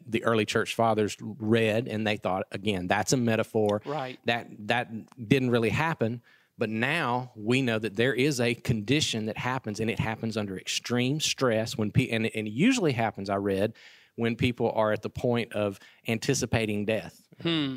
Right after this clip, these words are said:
Speaker 1: And their, um, your sweat glands will rupture, uh,
Speaker 2: Mm-hmm.
Speaker 1: and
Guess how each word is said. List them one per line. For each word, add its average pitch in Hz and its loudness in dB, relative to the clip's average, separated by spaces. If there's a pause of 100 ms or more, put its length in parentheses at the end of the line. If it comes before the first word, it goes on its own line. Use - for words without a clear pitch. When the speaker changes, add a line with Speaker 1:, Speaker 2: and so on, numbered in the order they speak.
Speaker 1:
And 110 2
their, 110 2 (160)
um, 98 -6
your 107 -2
sweat 160 0
glands 104 -4
will 107 -2
rupture, 107 -4 (220)
uh, 143 -6
Speaker 2:
Mm-hmm. 135 -6
Speaker 1:
and 107 -2